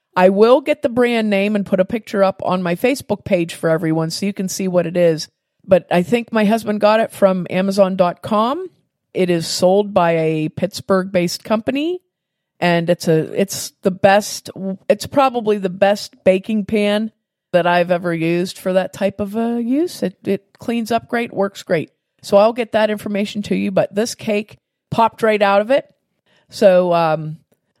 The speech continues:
I think you might like to have that pan if you like to make bundt cakes. Today's bundt cake is the, I'm calling it a banana split bundt cake.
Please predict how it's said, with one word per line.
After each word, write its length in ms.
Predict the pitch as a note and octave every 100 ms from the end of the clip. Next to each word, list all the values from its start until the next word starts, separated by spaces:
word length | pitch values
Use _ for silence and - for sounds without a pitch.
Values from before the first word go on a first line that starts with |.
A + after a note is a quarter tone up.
| -
I 80 | F#3
think 240 | F#3 F3+ - _
you 160 | F#3 F#3+
might 220 | A3+ -
like 200 | C#4 C#4
to 60 |
have 300 | D#4 F4+ C4+
that 200 | F3 -
pan 280 | - D#3+ D3
if 140 | E3+ A3
you 80 |
like 160 | F#3 E3+
to 80 | G3+
make 220 | A3 -
bundt 220 | D4 -
cakes. 340 | - D#3 - - _ _ _
Today's 460 | - G#3 D4 F4+ -
bundt 500 | - F#3 F3+ - -
cake 520 | - D#3+ E3+ C4+ - _ _ _ -
is 300 | G3+ G3 F3+
the, 460 | F3+ F3 F3 E3+ _ _ _ -
I'm 260 | F3 A3+ C#4
calling 580 | - A#3+ G3+ F#3 E3+
it 360 | D#3+ F3+ - - _ _
a 120 | - E3+
banana 440 | E3 D#3+ D#3 G3+
split 400 | - - E3 - - _
bundt 300 | - E3+ -
cake. 380 | - - - _